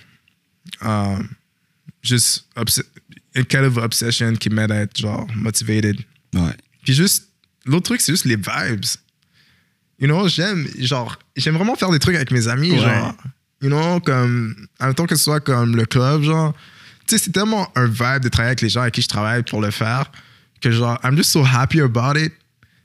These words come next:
Speaker 1: Fait que c'est pas juste une motivation au niveau du travail, mais une motivation d'être avec des gens autour de toi.
Speaker 2: Mhm.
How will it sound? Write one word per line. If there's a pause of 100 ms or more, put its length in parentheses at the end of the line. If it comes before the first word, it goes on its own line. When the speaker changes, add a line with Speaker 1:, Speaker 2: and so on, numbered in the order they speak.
(160)
Speaker 1:
Fait
que
c'est
pas
juste
une
motivation
au
niveau
du
travail,
mais
une
motivation
d'être
avec
des
gens
autour
de
toi.
Speaker 2:
Mhm.